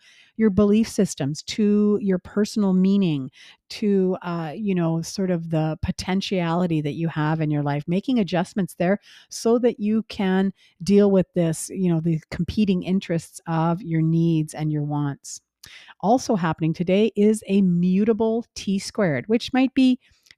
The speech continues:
I think, maybe supportive of this T, this Tor-, Thor's hammer, because mutable means, of course, a bit more adaptable.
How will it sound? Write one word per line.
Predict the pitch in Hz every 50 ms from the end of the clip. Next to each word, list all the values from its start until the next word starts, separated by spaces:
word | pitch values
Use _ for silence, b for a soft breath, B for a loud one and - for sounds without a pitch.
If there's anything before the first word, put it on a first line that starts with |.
| _ -
I | 294 302
think, | - 330 302 294 - 208 202 233 - 254
maybe | 269 226 233 254 285 294 277
supportive | - - - 202 - - 208 220 277 311 214
of | 175 156 160
this | 165 156 -
T, | - - - - 190 185 175
this | 170 170 160 - -
Tor-, | - - 180 180 175 170 143 - - - 196 - -
Thor's | 208 196 175 160 -
hammer, | - 170 180 208 196 170 156
because | 160 160 - - 185 165 165
mutable | 165 170 185 214 233 226 196 190 180 175
means, | 175 175 175 175 175 170 165 - b b b b b b b b -
of | -
course, | - - 180 175 165 -
a | 160
bit | 151 185 170 - _
more | 208 180 180 165
adaptable. | 151 151 143 - 160 147 165 175 - _ - 170 147 139 135 160 170